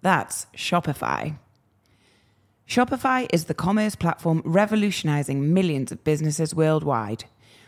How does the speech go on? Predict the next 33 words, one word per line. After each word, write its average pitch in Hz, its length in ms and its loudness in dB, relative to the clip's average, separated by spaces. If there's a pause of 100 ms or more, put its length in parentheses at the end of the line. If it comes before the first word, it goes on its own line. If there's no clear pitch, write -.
Whether 156 180 2
you're 147 180 4
a 139 60 2
garage 185 560 2
entrepreneur 185 640 2
or - 240 -2
I 190 200 4
P 190 220 0
O 175 120 2
ready, 151 420 -2 (220)
Shopify 196 460 2
is 151 80 -2
the - 200 -2
only 220 300 4
tool 165 260 0
you 185 220 2
need 170 160 0
to - 80 -6
start, 190 500 0 (200)
run, 165 360 4 (140)
and 180 340 2
grow 160 240 4
your 165 220 2
business 151 520 -2
without 180 600 2
the 135 80 -6
struggle. - 500 -2 (880)
Shopify 180 540 2
puts - 260 -2
you 170 340 2
in 160 160 0
control 151 420 2
of 147 120 0